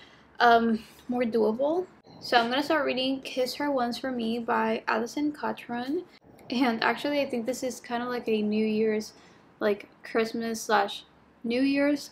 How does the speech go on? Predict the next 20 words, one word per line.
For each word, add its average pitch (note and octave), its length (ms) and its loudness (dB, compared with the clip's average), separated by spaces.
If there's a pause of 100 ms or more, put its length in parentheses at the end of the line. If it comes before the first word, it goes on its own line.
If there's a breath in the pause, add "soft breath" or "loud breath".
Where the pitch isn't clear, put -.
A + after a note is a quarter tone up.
kinda D4 160 2
thing. D4+ 280 4 (480 loud breath)
But D4 100 0
I C#4+ 100 2
don't C4+ 140 0
care, G#3 180 -2
I'm, G#3+ 260 -4 (100)
I'm A#3 200 -4
gonna A3 180 0
read G#3 160 -6
it - 160 -6
anyways. - 640 -10 (580)
I'm A#3+ 140 -2
using A#3+ 260 2
my D#4 280 6
own A#3 320 2
bookmark B3 640 -2
that B3 120 -2
I A3+ 60 2
made A3 440 0